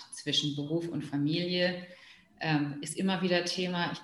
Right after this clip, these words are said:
gerade mit zwei Kindern, wenn man jetzt noch ein Baby hat und so, jetzt geht's noch, die Kleine schläft noch einigermaßen, aber ich weiß ja vom Großen, was kommt. Wenn die erstmal anfängt zu krabbeln, aufzustehen, zu laufen, dann muss ich richtig aufpassen, dann kann ich nicht mehr so gut nebenbei arbeiten,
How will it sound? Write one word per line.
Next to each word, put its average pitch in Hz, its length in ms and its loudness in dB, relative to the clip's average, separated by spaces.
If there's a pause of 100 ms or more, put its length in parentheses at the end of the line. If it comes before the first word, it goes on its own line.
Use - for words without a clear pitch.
gerade 165 220 2
mit 156 200 2
zwei 156 280 2
Kindern, 160 380 0
wenn 151 100 0
man 151 160 2
jetzt 165 220 -2
noch 160 120 -4
ein 160 120 0
Baby 165 360 0
hat 156 260 -4
und 151 120 -2
so, 151 300 -4 (340)
jetzt 170 340 4
geht's 190 320 2
noch, 165 320 4
die - 100 -10
Kleine 160 360 2
schläft 170 520 0
noch 127 200 -2
einigermaßen, 131 680 -4
aber 156 160 -2
ich - 220 -6
weiß 220 380 4
ja - 120 0
vom 160 300 -2
Großen, 175 400 0
was 156 200 -2
kommt. - 400 -2 (380)
Wenn 185 140 6
die 190 80 2
erstmal 175 400 4
anfängt 170 320 2
zu 196 80 0
krabbeln, 151 360 -2
aufzustehen, - 520 0
zu - 100 -6
laufen, 143 300 2
dann 143 100 6
muss 151 160 4
ich - 80 -8
richtig - 240 -6
aufpassen, 180 420 2
dann 147 120 4
kann 175 180 2
ich 165 80 -2
nicht 214 180 -4
mehr 415 120 0
so 175 100 2
gut 156 140 0
nebenbei 147 460 4
arbeiten, 147 340 0